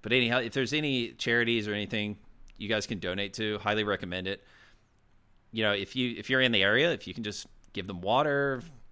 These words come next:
help out in any way you can, do it, man. Do it. You should always hel-, help your fellow human beings.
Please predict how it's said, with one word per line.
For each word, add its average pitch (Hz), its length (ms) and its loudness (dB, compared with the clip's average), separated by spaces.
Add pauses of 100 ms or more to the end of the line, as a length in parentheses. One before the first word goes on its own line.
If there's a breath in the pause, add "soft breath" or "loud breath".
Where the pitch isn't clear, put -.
(400)
help 123 260 2
out 120 280 4 (580)
in 98 100 -8
any 107 180 -2
way 101 120 -2
you 92 100 -4
can, 101 420 -2 (760 soft breath)
do 117 160 2
it, 113 100 0
man. 110 300 0 (580)
Do 95 160 -2
it. 95 160 -4
You - 80 -14
should - 120 -4
always 120 260 2
hel-, 104 180 -2
help - 260 -4
your 92 80 -10
fellow 95 240 -4
human 92 300 -8
beings. 95 420 -2